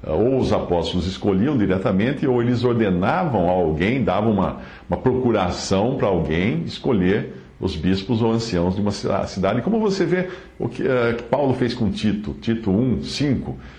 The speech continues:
"Por esta razão te deixei em Creta, para que pusesses em boa ordem o que ainda não está, e que em cada cidade estabelecesses anciãos, como já te mandei."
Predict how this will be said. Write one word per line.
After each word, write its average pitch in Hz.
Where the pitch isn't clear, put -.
"Por 110
esta 165
razão 123
te 107
deixei 110
em 131
Creta, 104
para 95
que -
pusesses 98
em 87
boa 107
ordem 90
o 87
que 104
ainda 104
não 120
está, 110
e 98
que 110
em 101
cada 139
cidade 110
estabelecesses 98
anciãos, 98
como 110
já 95
te 95
mandei." 107